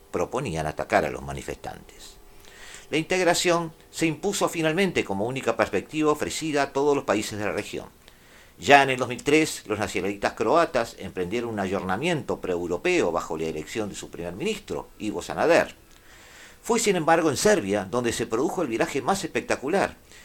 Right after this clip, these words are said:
Mientras que el Partido Radical Serbio, de extrema derecha, se topaba con un techo de cristal de alrededor del treinta y cinco por ciento de los sufragios, los principales dirigentes de este movimiento, Aleksandar Vučić, eh, Vučić, perdón, y Tomislav Nikolić,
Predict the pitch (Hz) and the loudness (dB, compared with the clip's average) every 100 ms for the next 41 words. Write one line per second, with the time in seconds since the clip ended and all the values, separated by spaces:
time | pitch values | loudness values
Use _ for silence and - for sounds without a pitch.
0 | - 87 82 80 104 98 92 123 135 120 | -12 -8 -6 -2 -2 0 0 2 2 2
1 | 120 120 117 190 196 131 87 73 - - | 2 0 0 2 4 2 -2 -6 -8 -20
2 | - - 78 - - 143 151 131 131 156 | -20 -10 -8 -4 6 6 6 4 4 2
3 | - 71 - - 76 110 120 117 92 127 | 0 -6 -6 -8 -4 0 0 0 -4 -4
4 | 101 139 135 110 113 104 - 139 139 87 | -4 -2 0 0 -2 -4 -2 0 0 -2
5 | 76 80 104 110 82 85 82 73 - 139 | -4 -4 -2 -4 -4 -6 -6 -8 -8 -4
6 | 113 101 82 - 147 85 71 69 139 - | -4 -4 -6 -4 -6 -6 -8 -8 -8 -8
7 | - - 71 73 - - - - - 117 | -6 -6 -8 -12 -16 -20 -20 -12 -2 0
8 | 139 160 196 196 196 180 165 196 170 165 | 0 -2 0 4 4 4 2 0 2 2
9 | 170 175 185 190 196 98 - 62 - - | 2 -2 -6 -4 -2 -4 -6 -14 -14 -10
10 | - 90 90 131 123 117 101 101 165 190 | -4 -4 0 0 2 0 0 -6 -6 -6
11 | - - - - - - _ - 85 - | -10 -20 -20 -20 -20 -20 _ -12 -12 -6
12 | - - 196 - 98 143 143 - - - | -2 -2 -2 -2 2 2 0 -10 -18 -8
13 | 104 117 104 123 170 - - 90 92 156 | 0 2 2 -2 -6 -10 -16 -10 -2 0
14 | 196 - | -2 -6